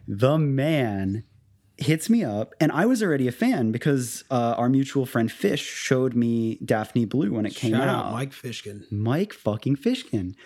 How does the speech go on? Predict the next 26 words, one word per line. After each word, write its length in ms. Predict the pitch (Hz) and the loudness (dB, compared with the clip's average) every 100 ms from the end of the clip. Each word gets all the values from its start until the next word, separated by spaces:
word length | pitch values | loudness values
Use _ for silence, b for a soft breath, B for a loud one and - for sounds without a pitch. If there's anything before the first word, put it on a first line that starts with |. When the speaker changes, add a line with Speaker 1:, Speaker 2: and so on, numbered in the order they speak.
| B B B | B B B
Speaker 1:
So 520 | - 196 180 175 - | -4 0 2 0 -2
I 140 | 170 254 | 0 2
had 100 | 226 | 2
known 320 | 139 190 247 | 2 4 2
the 60 | 139 | 0
band, 440 | 123 220 143 113 - | 0 0 0 0 2
and 180 | 143 | 0
Johnny's 280 | 139 160 175 | 2 0 0
like, 120 | 156 226 | -2 -2
"Yo, 100 | 233 | 0
do 60 | |
you 60 | 123 | 0
wanna 120 | 123 135 | 0 0
go 80 | |
see 200 | 139 - 123 | 0 0 -2
this 120 | 139 | -2
band, 420 | 110 113 120 - | -2 0 -2 -2
Band 240 | 98 107 | -2 -2
Camino, 300 | - 165 262 123 | 0 -2 0 -2
with 140 | 101 | -2
me 100 | 107 | -2
tonight?" 240 | - 101 92 | -2 -4 0
And 60 | 135 | 0
I 20 | |
was 40 | |
like, 120 | 139 | 0